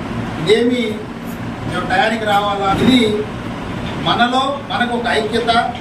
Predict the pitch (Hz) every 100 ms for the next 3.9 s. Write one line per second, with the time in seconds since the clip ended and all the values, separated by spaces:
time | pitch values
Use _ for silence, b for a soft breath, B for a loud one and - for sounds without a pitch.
0 | - - 202 233 240 247 247 196 214 214
1 | - - - 226 262 277 240 214 220 185
2 | 214 214 - - - - 160 180 208 240
3 | 226 214 233 240 220 220 220 202